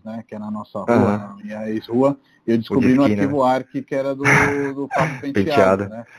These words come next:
Speaker 1: E, e
Speaker 2: Ah.
Speaker 1: agora que você falou dessa questão da simplicidade, me veio isso, que ele é um, um edifício extremamente simples, né, quando a gente vai ver a linha projetual,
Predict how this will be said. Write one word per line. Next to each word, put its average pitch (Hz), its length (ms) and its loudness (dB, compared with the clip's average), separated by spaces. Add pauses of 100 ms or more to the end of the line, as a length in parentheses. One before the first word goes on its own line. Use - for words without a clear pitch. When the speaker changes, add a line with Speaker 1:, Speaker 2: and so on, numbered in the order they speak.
(200)
Speaker 1:
E, 127 120 -2
e 135 80 -6
Speaker 2:
Ah. 95 120 0
Speaker 1:
agora 87 260 0
que - 80 -20
você 127 100 -8
falou 127 240 -4
dessa 123 220 -8
questão 120 320 -10
da 120 120 -6
simplicidade, 120 840 -6
me 143 140 -2
veio 151 260 2
isso, 131 160 -6
que - 80 -6
ele 120 120 -2
é - 20 -2
um, 123 140 -4 (160)
um 120 60 -6
edifício 113 380 -8
extremamente 127 600 -4
simples, 120 500 -4
né, 117 220 -4
quando 113 200 -6
a - 20 -4
gente 107 140 -8
vai 110 200 -2
ver 110 280 -4 (280)
a 107 100 -4
linha 113 260 0
projetual, 123 760 0